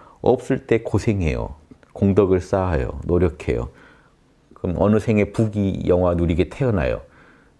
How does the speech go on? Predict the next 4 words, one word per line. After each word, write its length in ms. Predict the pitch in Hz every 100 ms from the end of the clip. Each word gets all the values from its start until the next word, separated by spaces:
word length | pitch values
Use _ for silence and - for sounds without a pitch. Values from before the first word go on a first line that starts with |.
| -
뻘짓을 460 | - 156 160 -
엄청 420 | 92 113 147 127 95
해요. 160 | 67 69 - _ _ _ _ _ _ _ _ _
그쵸? 320 | 120 117 90